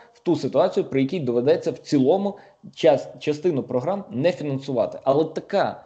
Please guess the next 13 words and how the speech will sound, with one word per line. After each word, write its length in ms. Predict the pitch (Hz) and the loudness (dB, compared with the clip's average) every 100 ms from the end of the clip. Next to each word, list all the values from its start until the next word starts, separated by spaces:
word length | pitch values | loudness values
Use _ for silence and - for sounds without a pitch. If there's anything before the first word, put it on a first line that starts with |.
| _ _ | _ _
сьогодні 500 | - 143 151 139 113 | -4 0 4 2 2
політична 520 | 110 139 139 135 117 | -4 -4 -2 -6 -8
ситуація 520 | 107 135 156 202 226 - 147 | -14 -8 -4 -4 -4 -6 -2
і 200 | 139 110 | 0 0
така 300 | - 127 147 | -4 0 0
економічна 560 | 120 104 107 170 214 | 0 -4 -6 -6 -6
ситуація, 480 | 196 196 202 202 - | -6 -2 -2 -2 -6
і 80 | 156 | -6
це 160 | 139 185 | 0 2
рішення 340 | 180 - 139 | 2 0 -2
ми 120 | 139 | 0
приймаємо 520 | 147 123 123 160 175 175 - _ - | 0 0 2 2 0 -4 -12 _ -6
вольове. 460 | 127 160 156 107 | 4 6 6 2